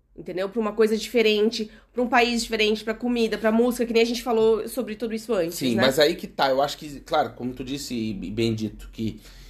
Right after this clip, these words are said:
Speaker 2: cada pessoa é de um jeito.
Speaker 1: Uhum.
Speaker 2: Então, assim, eu conhe-, eu vejo pelos dois espectros, que é assim, a nós, por exemplo, vou falar da gente de novo. A gente veio e abriu o coração.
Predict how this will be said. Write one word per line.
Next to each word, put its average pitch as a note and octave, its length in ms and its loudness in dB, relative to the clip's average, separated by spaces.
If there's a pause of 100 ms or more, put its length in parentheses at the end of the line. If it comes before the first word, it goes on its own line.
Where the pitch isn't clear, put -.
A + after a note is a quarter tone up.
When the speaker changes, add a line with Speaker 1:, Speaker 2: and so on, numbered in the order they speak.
(960)
Speaker 2:
cada A3+ 280 6
pessoa G#3+ 440 4
é G#3 60 2
de G#3 100 -4
um G#3 80 2
jeito. A#2 440 -6 (260)
Speaker 1:
Uhum. G2+ 260 -10
Speaker 2:
Então, C#3 260 2
assim, F#3 160 2
eu E3+ 80 2
conhe-, F#3 360 2 (120)
eu A#3+ 220 6
vejo G#3 340 4
pelos F#3 280 -4
dois G3+ 340 2
espectros, B2 640 -10
que - 100 0
é - 20 2
assim, - 300 -6
a A2 100 -8
nós, D3+ 400 6
por B2 140 -8
exemplo, A2 260 -6
vou A2 100 -8
falar C#3 140 2
da - 40 -2
gente C#3+ 180 -6
de C3+ 60 -8
novo. G2 280 -8
A G#2+ 120 -8
gente C3 260 -4
veio C#3 460 0
e D3 120 2
abriu C#3+ 280 2
o C#3+ 40 -8
coração. D#3 420 -6